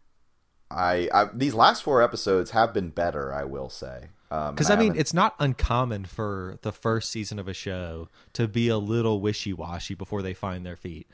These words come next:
Speaker 2: Frasier
Speaker 1: Yeah.
Speaker 2: wasn't that way. Frasier was good from the first season.
Speaker 1: Frasier was
Speaker 2: I think
Speaker 1: good from the first to the last.
Speaker 2: I think Cheers was maybe a little wonky in its first season.
Speaker 1: That was, Cheers was weird because it had so many cast changes. And, like, Coach leaves, Frasier enters, Diane leaves,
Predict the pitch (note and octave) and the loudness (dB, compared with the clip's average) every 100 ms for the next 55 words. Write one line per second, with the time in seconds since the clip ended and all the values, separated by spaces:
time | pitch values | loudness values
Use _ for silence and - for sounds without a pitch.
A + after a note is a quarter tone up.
0 | - _ D3+ F3 G3+ B2 G2 - F#2 - | -20 _ 4 6 6 4 4 0 -4 -4
1 | E2+ - B2+ D3+ A#2 G2 - F#2 G2+ E2+ | -6 2 2 4 0 -2 -4 -6 -6 -10
2 | - E2+ - F2 - G#2 G2 A2 C#3+ D#3 | -8 -10 -8 -10 -6 -6 2 2 4 2
3 | C3+ G2 - G2+ G2+ G#2+ F2+ E2+ - A#2+ | 2 2 2 0 -2 -2 -6 -6 0 0
4 | C3 - A2 G2+ E2 D2+ C#2 D2+ - - | 0 -4 -4 -2 0 0 -2 -6 -16 -18
5 | _ - B2+ F#3+ - - C3 C#3+ - G2 | _ -6 -2 -2 -4 0 2 2 0 -8
6 | G#2 A2 G2+ F2+ G2+ F#2+ F2 F2+ E2+ F#2+ | -2 -2 -2 -2 -2 -2 -4 -6 -6 -8
7 | F2 F2 F2 - F#2+ F2 - E2+ E2 E2+ | -8 -8 -10 -8 -8 -8 -8 -10 -8 4
8 | B2+ G3+ G3+ - - - - - - - | 4 6 2 0 -6 -14 -18 -16 -10 -2
9 | D#3+ F3 D3 A2 G#2+ A2+ F2+ F#2+ G2 F#2+ | 0 0 -2 -4 -2 -2 -2 -4 -4 -4
10 | G2+ G2 F2 - F#2 E2 - E2+ E2 - | -4 -4 -4 -6 -6 -8 -6 -4 -2 -4
11 | - C2+ C2+ C#2+ D2+ E2 D#2 - F#2+ F#2+ | -10 -10 -10 -12 -8 -6 -6 -2 -2 -2
12 | - F2 F2 E2 D#2+ - F2 F2+ F2+ D#2+ | -4 -6 -4 -4 -8 -2 -2 0 -2 -2
13 | E2 D2+ E2 D#2 - D#2+ D#2 D#2+ E2 D#2 | -2 -4 -4 -4 -4 -4 -4 -4 -6 -6
14 | D#2 D2 C#2+ C#2 - - - | -8 -8 -8 -10 -12 -14 -14